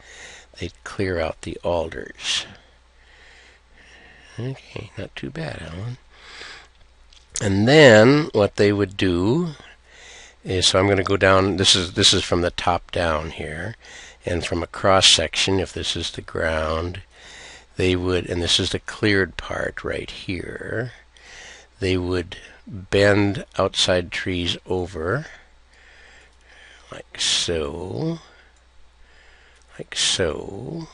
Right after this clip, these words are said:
See if I can fill this in here. This is looking from a hat. Oop, I didn't do that one very well. We'll go back to the eraser here. Eraser. Gotta, this is, and pen.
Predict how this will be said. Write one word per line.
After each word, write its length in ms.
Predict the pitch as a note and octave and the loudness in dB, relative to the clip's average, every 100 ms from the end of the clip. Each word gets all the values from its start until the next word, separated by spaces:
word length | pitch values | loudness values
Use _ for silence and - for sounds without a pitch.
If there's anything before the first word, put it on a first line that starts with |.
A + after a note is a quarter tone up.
| - - _ _ _ - - - - - | -20 -20 _ _ _ -20 -20 -20 -20 -10
See 200 | - G2+ | -8 -8
if 140 | - | -10
I 40 | - | -12
can 220 | - D#2 | -12 -12
fill 320 | - - F#2 | -10 -10 -10
this 380 | - - - - | -12 -6 -4 -4
in 180 | - - | -8 -10
here. 720 | - - - - G#2+ A#2 G#2+ | -12 -10 -10 -8 -10 -10 -12
This 180 | G#2 - | -12 -10
is 60 | G2+ | -10
looking 340 | F2 - E2 | -10 -8 -8
from 240 | - F2 E2+ | -8 -10 -10
a 60 | |
hat. 320 | E2 F#2 F#2 - | -12 -10 -10 -8
Oop, 240 | G2+ - | -8 -6
I 120 | F#2 | -10
didn't 180 | F#2+ F2 | -8 -10
do 80 | F2 | -10
that 220 | E2+ - | -12 -12
one 160 | F2 D#2+ | -14 -14
very 260 | D#2+ C#2 | -14 -14
well. 320 | D#2 D#2 - - - - - - - | -14 -14 -16 -20 -20 -20 -20 -20 -18
We'll 80 | D#2+ | -16
go 100 | - | -14
back 240 | - F2 - | -12 -12 -12
to 100 | - | -12
the 160 | D#2 | -12
eraser 580 | E2 D#2 E2+ - - F#2 - | -12 -12 -2 -2 -2 -14 -16
here. 260 | - F2+ - - _ - - - - - - | -16 -14 -18 -20 _ -20 -20 -20 -20 -20 -16
Eraser. 720 | - - - - - G2 F#2+ - - - - | -14 -14 -8 -6 -6 -8 -16 -16 -20 -20 -20
Gotta, 140 | - - - _ _ _ - _ - - | -20 -20 -20 _ _ _ -20 _ -20 -10
this 200 | - - | -6 -6
is, 340 | - - - - _ - - - - - _ | -4 -4 -6 -12 _ -20 -20 -20 -20 -20 _
and 380 | E2 F2 F2+ F#2 F2+ _ | -10 -8 -10 -12 -18 _
pen. 540 | - - F#2+ - E2+ | -12 -10 -12 -14 -16